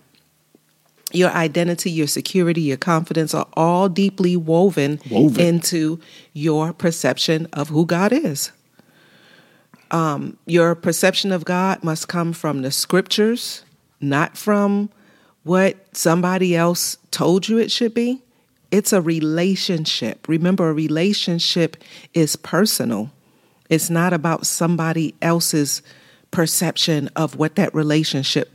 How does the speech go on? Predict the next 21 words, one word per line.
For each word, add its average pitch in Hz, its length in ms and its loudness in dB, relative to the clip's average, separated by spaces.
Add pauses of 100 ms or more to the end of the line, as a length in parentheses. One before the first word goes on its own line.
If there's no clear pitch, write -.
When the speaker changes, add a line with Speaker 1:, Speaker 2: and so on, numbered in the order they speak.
(180)
Speaker 1:
should - 280 -2
look 196 240 -4
like, - 380 -12 (800)
and 165 120 4
not 175 220 2
from 170 260 0
your 160 280 4
past 214 420 0
relationships, 135 960 -4 (380)
some 185 260 2
of 156 160 0
which 165 260 -2
may 165 200 0
have 156 180 -4
been 156 160 -2
very 151 240 -2
harmful. 165 500 -2 (960)
Speaker 2:
So, 127 400 2 (200)
can 123 120 4
I 127 120 4
interject? 147 480 2